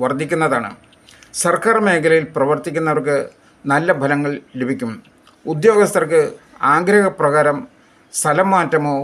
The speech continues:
പ്രൊമോഷനോ ലഭിക്കും. പിതൃസ്വത്ത് അനുഭവയോഗ്യമാകും. നല്ല കാര്യങ്ങൾക്ക് വേണ്ടി പണം ചെലവഴിക്കും. നിഗൂഢ ശാസ്ത്രങ്ങളിൽ താല്പര്യമുണ്ടാകും. ഹോബികളിലും വിനോദങ്ങളിലും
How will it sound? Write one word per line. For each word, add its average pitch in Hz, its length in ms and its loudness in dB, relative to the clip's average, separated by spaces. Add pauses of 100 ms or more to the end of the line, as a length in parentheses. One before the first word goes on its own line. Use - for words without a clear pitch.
(200)
പ്രൊമോഷനോ 147 600 -2 (220)
ലഭിക്കും. 127 320 -4 (580)
പിതൃസ്വത്ത് 165 640 2 (380)
അനുഭവയോഗ്യമാകും. 143 960 0 (640)
നല്ല 190 200 2 (120)
കാര്യങ്ങൾക്ക് 165 580 0
വേണ്ടി 147 220 -2 (460)
പണം 147 220 0 (100)
ചെലവഴിക്കും. 127 500 0 (760)
നിഗൂഢ 196 300 4 (140)
ശാസ്ത്രങ്ങളിൽ 160 580 0 (360)
താല്പര്യമുണ്ടാകും. 139 760 -2 (640)
ഹോബികളിലും 185 680 4 (220)
വിനോദങ്ങളിലും 160 640 0